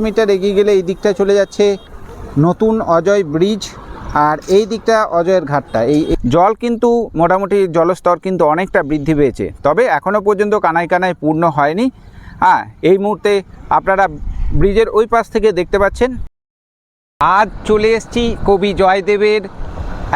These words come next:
একদম আদিগড় জয়দেব কেন্দুলিতে। আর এখানে ঊনত্রিশে জুলাই সদ্য উদ্বোধন হয়ে যাওয়া জয়দেব নীলকণ্ঠ ব্রিজ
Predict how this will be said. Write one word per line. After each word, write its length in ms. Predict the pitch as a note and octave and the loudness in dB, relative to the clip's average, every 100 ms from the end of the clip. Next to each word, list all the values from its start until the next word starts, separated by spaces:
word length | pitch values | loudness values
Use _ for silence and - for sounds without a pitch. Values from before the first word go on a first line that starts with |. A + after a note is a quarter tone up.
| F#3 | 0
একদম 300 | E3+ G#3+ G3+ G3 D3+ | 0 -2 0 0 0
আদিগড় 720 | F3 E3 G#3+ D3+ F3+ F3+ E3 A#2 - - B2+ B2 | 0 0 -2 0 2 4 2 0 -6 -6 -2 0
জয়দেব 440 | F3+ F#3+ E3 G#3 - - | 2 2 0 -2 -2 -2
কেন্দুলিতে। 580 | G3 G3 G3 F#3 F3+ C#3 F#2+ - - C#3+ | 0 2 0 0 0 0 -2 -8 -2 0
আর 80 | E3+ F3+ | 0 -2
এখানে 280 | F3 G#3 G#3+ G#3+ F#3+ | -2 -2 -2 -2 -2
ঊনত্রিশে 540 | G#3+ - A3 - A3+ F3 | -4 -2 -4 0 0 0
জুলাই 280 | F#3+ G3+ G#3 - | 2 2 0 0
সদ্য 360 | F#3 F3+ D#3+ F#3 G#3 F3+ | -2 -2 -2 0 2 2
উদ্বোধন 420 | F3+ G3+ G3 F#3+ F3 | 0 0 0 -2 0
হয়ে 160 | G3 G3 | 0 2
যাওয়া 240 | F#3+ F3+ C#3 - - - - A2+ | 2 2 0 -4 -16 -10 -4 0
জয়দেব 480 | D#3+ F#3 G#3 G#3+ A3 F3 E3 | 4 4 2 0 0 -2 -2
নীলকণ্ঠ 540 | G#3 A3+ G#3+ G3+ G3+ G#3 E3+ C3 | 0 0 0 -2 0 0 0 0
ব্রিজ 260 | G#3+ F#3 | 0 0